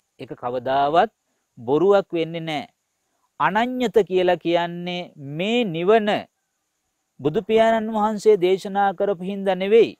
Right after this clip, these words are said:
බුදු පියාණන් වහන්සේගේ පරිනිර්වාණයෙන් පස්සේ මේ නිවන වෙනස් වෙනවා. වෙනත් නිවනක් තව බුදු කෙනෙක් පනවනවා.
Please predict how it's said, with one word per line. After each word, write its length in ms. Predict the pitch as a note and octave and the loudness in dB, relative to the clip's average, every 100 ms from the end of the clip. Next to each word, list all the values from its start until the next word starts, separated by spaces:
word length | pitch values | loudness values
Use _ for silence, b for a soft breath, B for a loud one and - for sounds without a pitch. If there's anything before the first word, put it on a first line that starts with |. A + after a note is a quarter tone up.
| _ _ _ _ _ _ C3+ | _ _ _ _ _ _ -8
බුදු 200 | D#3+ G3 | -4 -2
පියාණන් 460 | G#3 G#3 G#3 G3 G3 F#3 | 2 2 0 -4 -10 -8
වහන්සේගේ 600 | E3+ F#3 F#3 F#3+ F#3+ G3 | -4 -2 -2 -4 0 -2
පරිනිර්වාණයෙන් 880 | - D#3 F3 G3+ G3 G3 G3+ G3+ F#3 | 0 -2 0 -2 0 2 2 -2 -4
පස්සේ 280 | G3 F#3+ F#3+ | -2 0 -2
මේ 240 | E3+ G3 | -4 -6
නිවන 280 | G3+ G#3 G#3 | -6 -4 -4
වෙනස් 300 | D3+ E3+ G3 - | -2 -2 -2 -2
වෙනවා. 400 | G3+ G3+ E3 - _ _ _ _ | -2 0 -2 -4 _ _ _ _
වෙනත් 380 | B2 F3+ A3 A3 | -4 -2 0 -2
නිවනක් 480 | F#3 F#3+ G3+ G#3 F#3+ | -6 -6 -2 -2 -2
තව 160 | F3 F#3+ | 2 2
බුදු 260 | F3 F3+ G3 | 2 0 0
කෙනෙක් 320 | G3 F#3+ F#3+ | -2 -4 -6
පනවනවා. 640 | - E3+ F#3+ G3 F#3+ F3 | -2 0 0 -2 -2 -4